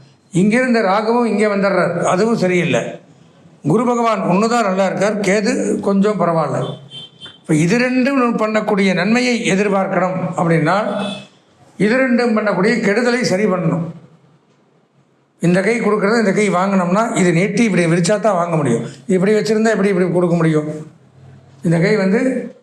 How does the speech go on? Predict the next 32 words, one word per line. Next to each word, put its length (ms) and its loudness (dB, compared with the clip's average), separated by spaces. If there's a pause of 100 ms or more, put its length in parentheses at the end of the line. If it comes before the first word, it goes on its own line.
கெட்டதா 340 0
இருக்கு, 200 0
இது 140 0
நல்லதா 300 0
இருக்கு. 180 -6 (680)
அப்ப 100 0 (140)
இதற்கு 340 0
என்ன 120 2 (100)
பிரச்சனை 320 0 (400)
சொல்லணும், 360 0
அந்த 260 2
விஷயங்கள்ல 540 0
இதை, 200 2
இதெல்லாம் 340 0
பண்ணும். 280 0 (760)
சனி 220 0
பயிற்சியில் 340 0
என்னென்ன 280 0
பிரச்சனை, 300 0 (180)
ராகு 220 0
கேது 260 0
பயிற்சியில் 340 0
ராகு 200 -2
உங்களுக்கு 280 0
இத்தனை 220 0
பிரச்சனை. 280 0 (580)
இப்ப 220 -4
இதுல 260 2
எல்லாம் 240 0
நீங்க 180 2
உங்களை 260 0
சரிப்படுத்தினீங்கன்னால், 960 0